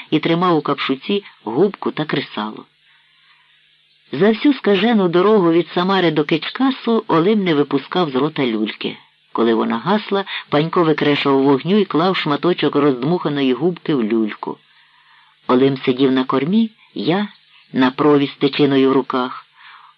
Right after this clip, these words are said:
Одіпхнутися, якщо доведеться, від каменю, від берега, одначе протримав її даремно. Старий козак і рибалка вправлявся сам. Знав пороги ліпше за свою кишеню, і проскакували ми там,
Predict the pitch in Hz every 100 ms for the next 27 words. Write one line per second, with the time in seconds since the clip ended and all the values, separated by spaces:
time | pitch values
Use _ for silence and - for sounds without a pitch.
0 | _ _ - 175 139 - 190 226 220 214
1 | 208 202 - 196 196 185 196 196 196 185
2 | - 190 185 180 185 175 160 175 185 175
3 | 180 - - _ _ - 107 127 202 214
4 | 202 - 120 - 185 180 143 135 127 120
5 | 117 110 107 110 - - - 143 165 160
6 | 165 147 160 147 135 123 123 190 202 -
7 | 190 - - _ - - 123 113 117 151
8 | - 117 - - 107 110 _ _ - -
9 | - 196 262 233 175 185 208 180 160 214
10 | 254 - 143 143 143 143 139 135 - 120
11 | 110 110 107 - - - 156 - 147 -
12 | 214 233 226 220 208 196 190 - - 202
13 | 196